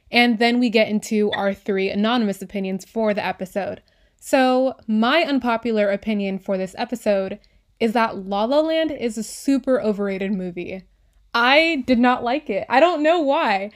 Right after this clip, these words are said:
I mean, I've only, I think I only watched it, like, twice,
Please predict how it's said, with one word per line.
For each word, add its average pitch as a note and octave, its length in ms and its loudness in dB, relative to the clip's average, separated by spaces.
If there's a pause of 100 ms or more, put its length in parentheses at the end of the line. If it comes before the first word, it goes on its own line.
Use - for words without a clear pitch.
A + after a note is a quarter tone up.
(280)
I D4 100 4
mean, D#4 180 2
I've B3 160 4
only, D#4 280 2
I A3+ 60 -2
think D4 180 0
I F4+ 40 0
only F4 160 -2
watched A3+ 320 0
it, A3 80 -6
like, G#3 180 -4
twice, G#3+ 640 -6